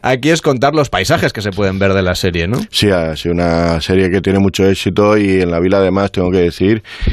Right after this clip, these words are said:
Speaker 2: que gracias a esa serie hay muchas turis-, muchos turistas han venido a la vila y buscaban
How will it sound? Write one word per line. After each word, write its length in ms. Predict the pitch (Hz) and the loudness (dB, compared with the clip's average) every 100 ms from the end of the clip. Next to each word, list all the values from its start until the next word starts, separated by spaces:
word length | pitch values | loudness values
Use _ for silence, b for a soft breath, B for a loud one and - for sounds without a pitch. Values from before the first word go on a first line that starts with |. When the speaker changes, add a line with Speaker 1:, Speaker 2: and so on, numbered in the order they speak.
| - | 0
Speaker 2:
que 120 | 95 | 0
gracias 400 | 92 90 98 90 | 2 0 -2 0
a 60 | 95 | 0
esa 140 | 92 | 0
serie 280 | - 101 104 | 0 0 2
hay 80 | 101 | 2
muchas 920 | 95 98 104 95 98 92 92 80 - | 0 0 0 0 2 0 -2 -6 -8
turis-, 320 | 101 98 90 - | -2 -2 -2 -4
muchos 320 | 107 107 117 - | 0 0 0 0
turistas 360 | 107 101 98 | 0 0 -2
han 100 | 95 | 0
venido 300 | 95 95 95 | 2 2 2
a 40 | 95 | 2
la 100 | 90 | 2
vila 300 | 95 101 107 B B B | 2 0 -2 B B B
y 80 | 123 | 2
buscaban 560 | 110 - 101 107 113 | 2 2 0 2 0